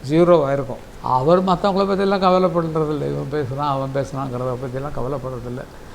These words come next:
அவர் பாட்டுக்கு போயிட்டுருக்காரு, அது போயிட்டுருக்கு. அது வரும்போது தெரியும். உலகத்தில் ஏழாம் நம்பரா, எட்டாம் நம்பர்ல இருக்கக்கூடிய அவர் அஞ்சாவது நம்பருக்கு வந்து விழுவார், மேலே ஏறுவார். இன்னைக்கு பார்த்தீங்கன்னு சொன்னா, தன்னை தானே புகழ்ந்து கொண்டு பேசக்கூடிய கவிஞர்கள்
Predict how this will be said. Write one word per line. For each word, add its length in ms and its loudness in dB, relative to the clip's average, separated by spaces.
அவர் 220 -8
பாட்டுக்கு 640 2
போயிட்டுருக்காரு, 600 2
அது 240 -2
போயிட்டுருக்கு. 480 2
அது 220 2
வரும்போது 440 2
தெரியும். 300 0
உலகத்தில் 540 0
ஏழாம் 360 2
நம்பரா, 280 -4
எட்டாம் 20 -14
நம்பர்ல 640 2
இருக்கக்கூடிய 420 2
அவர் 240 2
அஞ்சாவது 460 4
நம்பருக்கு 380 -2
வந்து 260 -2
விழுவார், 400 4
மேலே 260 -2
ஏறுவார். 360 0
இன்னைக்கு 360 4
பார்த்தீங்கன்னு 300 4
சொன்னா, 440 4
தன்னை 500 4
தானே 440 8
புகழ்ந்து 560 6
கொண்டு 340 8
பேசக்கூடிய 720 4
கவிஞர்கள் 580 4